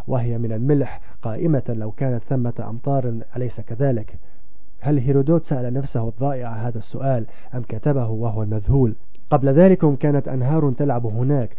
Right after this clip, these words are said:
مصادرها جبل الهروج أو الجبل البركاني الأسود، وقد يكون جبل تبستي، حيث سيسيا تاكاكوس، ما سيكون مصدر أساطير رواها إبراهيم الكوني في رواياته. جفت هاتيك الأنهار التي سلط الشمس عليها سياتها إثر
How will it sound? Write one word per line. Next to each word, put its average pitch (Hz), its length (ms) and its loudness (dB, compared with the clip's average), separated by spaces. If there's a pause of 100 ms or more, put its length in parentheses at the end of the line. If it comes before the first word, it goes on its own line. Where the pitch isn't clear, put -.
(220)
مصادرها 123 720 4
جبل 120 300 0
الهروج 117 640 2
أو 117 160 -2
الجبل 127 300 0
البركاني 120 560 0
الأسود، 110 520 -2 (320)
وقد 117 320 2
يكون 131 380 2
جبل 120 300 0
تبستي، - 540 -2 (220)
حيث 131 280 0
سيسيا 131 360 0
تاكاكوس، 120 680 -2 (240)
ما 127 140 0
سيكون 123 600 0 (240)
مصدر 120 380 -2
أساطير 123 480 -2
رواها 117 440 0
إبراهيم 117 380 -2
الكوني 113 460 0
في 113 180 -2
رواياته. 113 720 -4 (440)
جفت 131 400 4
هاتيك 110 300 0
الأنهار 110 500 0 (300)
التي 120 200 -2
سلط 135 340 2
الشمس 127 420 0
عليها 113 380 0
سياتها 127 540 0
إثر 113 320 -2